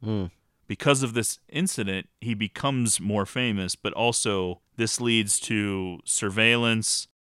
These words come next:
Speaker 1: Oh, yeah.
Speaker 2: inquiries, and then eventually undercover officers trying to infiltrate the Nation of Islam. This
Speaker 1: Now
Speaker 2: puts
Speaker 1: you're
Speaker 2: a
Speaker 1: on the
Speaker 2: huge
Speaker 1: radar.
Speaker 2: spotlight.
Speaker 1: Yeah.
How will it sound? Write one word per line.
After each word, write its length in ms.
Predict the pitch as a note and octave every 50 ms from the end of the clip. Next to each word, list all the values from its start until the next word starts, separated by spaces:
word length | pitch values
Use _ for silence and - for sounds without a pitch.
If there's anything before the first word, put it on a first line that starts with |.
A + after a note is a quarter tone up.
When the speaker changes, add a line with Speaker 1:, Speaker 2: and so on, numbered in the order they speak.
| _ _ _ _ -
Speaker 1:
Oh, 140 | G2+ G2+
yeah. 180 | G2+ G2 F#2 -
Speaker 2:
inquiries, 800 | - F#2 B2 A#2 A#2 A#2+ A#2+ A#2 A#2 A2+ A2+ A2 G#2+ G#2+ G2 -
and 180 | - G2 G2 G2+
then 120 | G#2 G2+
eventually 520 | F#2+ F#2 A2 G#2+ A2+ - - A2 G2+ G2
undercover 640 | - - G#2 G2+ G2 - - - A#2 A#2 A#2+ A#2 A2
officers 600 | A2 A2 G#2+ - A#2+ G#2+ - - A2+ G#2+ G#2 -
trying 300 | - - A2+ G#2 G#2 G2
to 240 | G2 F#2 F#2 F2+ -
infiltrate 580 | G2 G2+ - - G2+ - - - G#2 F#2+ F2+ -
the 60 | G2+
Nation 300 | F#2+ F#2+ F#2 - - G#2
of 100 | F#2 F2+
Islam. 360 | G2 G2 G2 G2 F2+ E2+ F2+
This 100 | G#2+ G#2
Speaker 1:
Now 100 | G#2+ G#2
Speaker 2:
puts 100 | G#2+ G#2
Speaker 1:
you're 80 | G#2 G#2+
Speaker 2:
a 40 | G#2
Speaker 1:
on 60 | G#2
the 60 | G#2+
Speaker 2:
huge 80 | G#2 G#2
Speaker 1:
radar. 440 | G2+ G2 G2 F#2+ F#2 F#2 F#2 F#2+ F#2 -
Speaker 2:
spotlight. 560 | - - - - A2 G2+ F2+ - - E2 G#2
Speaker 1:
Yeah. 180 | G2 F#2+ F#2+